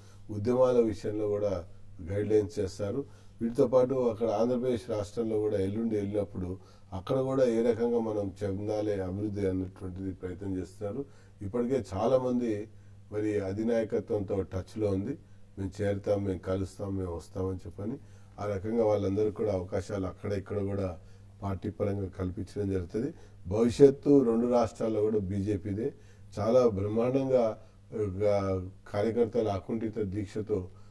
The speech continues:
ముందుకెళ్తున్నటువంటి ఒక అవకాశం ఈరోజు మనకి, ఆ, ఆలోచన కనబడుతున్నది. అక్కడ చంద్రబాబు నాయుడు గారు ముఖ్యమంత్రిగా ఉన్నారు. తర్వాత ఇప్పుడు ఇందాక ఒక ప్రశ్నలో ఈ భూసేకరణ విషయంలో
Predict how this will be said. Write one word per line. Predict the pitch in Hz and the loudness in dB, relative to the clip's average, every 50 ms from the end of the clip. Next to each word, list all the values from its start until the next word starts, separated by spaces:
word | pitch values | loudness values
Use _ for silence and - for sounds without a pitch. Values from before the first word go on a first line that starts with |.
| - - - 98 | -20 -18 -10 -8
ముందుకెళ్తున్నటువంటి | 104 107 113 110 101 110 104 101 95 104 101 101 95 95 95 92 90 95 | -4 -2 -2 -2 2 2 0 0 0 -2 -2 -2 -2 -2 -4 -2 -2 -4
ఒక | 90 - 87 | -4 -4 -6
అవకాశం | 82 85 92 87 - 98 95 - - 107 104 95 90 82 85 90 | -6 -4 -4 -2 -2 -2 -2 -2 -4 -6 -6 -4 -6 -8 -10 -10
ఈరోజు | 90 90 92 87 85 | -8 -6 -6 -6 -6
మనకి, | 92 82 85 85 85 85 82 - 92 82 78 - - - - - - - - - | -8 -8 -8 -8 -8 -10 -10 -10 -10 -10 -10 -12 -16 -20 -20 -20 -20 -20 -14 -10
ఆ, | 95 90 87 82 82 82 82 - | -8 -6 -6 -6 -8 -10 -8 -6
ఆలోచన | 87 98 104 107 104 - - 104 98 101 92 85 85 - - - - | -2 0 2 2 2 2 0 -2 0 0 -2 -4 -6 -10 -16 -12 -8
కనబడుతున్నది. | 101 101 98 101 95 87 - - 95 90 87 101 135 147 - - - - - - - | -6 -4 -2 -2 -4 -6 -6 -6 -6 -6 -4 -4 -6 -8 -10 -14 -20 -20 -20 -20 -18
అక్కడ | 92 82 - 95 | -16 -10 -6 -6
చంద్రబాబు | 95 92 - - 101 104 110 110 110 110 107 110 | -6 -4 -4 -2 0 2 4 4 4 4 2 2
నాయుడు | 110 107 104 107 | 2 2 4 4
గారు | 104 104 101 95 | 4 4 4 2
ముఖ్యమంత్రిగా | 92 95 87 - 113 107 107 107 98 104 101 104 101 | 0 -2 -2 0 0 2 2 2 0 -2 0 0 0
ఉన్నారు. | 98 98 101 104 110 139 139 - - - - - - - | 0 2 2 0 0 0 -4 -10 -16 -20 -20 -20 -16 -8
తర్వాత | 104 104 104 104 98 | -4 -2 0 0 0
ఇప్పుడు | 113 104 85 101 104 101 | 0 0 0 0 0 0
ఇందాక | 98 95 92 98 101 92 95 | 0 2 2 0 0 0 0
ఒక | 101 98 95 92 87 - 104 95 95 90 87 - - - - - - - - | 0 0 0 0 0 -2 -4 -4 -4 -6 -6 -10 -16 -20 -20 -20 -18 -6 -4
ప్రశ్నలో | 104 98 - - - 120 117 113 113 107 101 95 - - - - - - 110 | -2 -2 -2 0 4 4 6 6 6 4 4 2 -4 -10 -18 -20 -16 -10 -8
ఈ | 107 | -6
భూసేకరణ | 87 82 107 120 117 - - 120 110 117 120 113 | -4 0 0 0 0 2 0 -2 2 2 4 4
విషయంలో | 110 110 104 98 - 107 107 110 107 110 107 101 92 | 4 2 2 0 -2 -4 -4 -2 0 0 0 0 -2